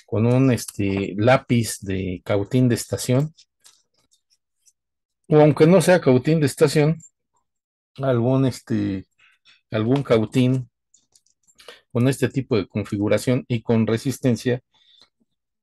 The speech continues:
de tipo cerámico. Eh, entonces, eh, por lo general, pedimos un juego de puntas de este tipo y nos, nos mandan,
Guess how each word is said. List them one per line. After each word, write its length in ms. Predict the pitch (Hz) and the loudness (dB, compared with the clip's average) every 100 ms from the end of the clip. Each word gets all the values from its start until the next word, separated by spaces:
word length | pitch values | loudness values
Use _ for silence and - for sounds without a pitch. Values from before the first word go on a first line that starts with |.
| _ _ _ _ _ _ _ | _ _ _ _ _ _ _
de 240 | 117 113 110 | -2 0 0
tipo 320 | 127 113 107 | 0 -2 -2
cerámico. 580 | - 107 139 120 - _ _ _ _ _ _ _ _ _ _ _ _ _ _ | 2 4 4 2 -4 _ _ _ _ _ _ _ _ _ _ _ _ _ _
Eh, 360 | 117 113 110 113 | -2 0 0 0
entonces, 600 | 113 113 131 117 139 - - | 0 0 0 2 -2 -2 -6
eh, 240 | 101 82 - | -6 -6 -2
por 120 | 120 | 0
lo 100 | 120 | 2
general, 420 | 127 123 139 160 _ - - | 2 2 0 -2 _ -16 -4
pedimos 520 | 110 123 131 123 - | 0 2 2 2 0
un 180 | 131 120 | -2 0
juego 320 | 143 127 117 | 2 2 2
de 80 | 95 | 0
puntas 460 | - 117 113 107 | -2 -2 0 -2
de 80 | 107 | -2
este 220 | - 113 | -4 -6
tipo 380 | - 117 - 165 - - - - - _ _ _ - | -2 -4 -2 -8 -8 -20 -20 -20 -20 _ _ _ -2
y 120 | 110 | 2
nos, 600 | 120 113 107 - - _ _ - - | 2 2 0 -6 -14 _ _ -16 -4
nos 240 | 110 113 113 | 0 0 0
mandan, 640 | 160 180 139 131 139 139 | 0 2 2 2 0 -4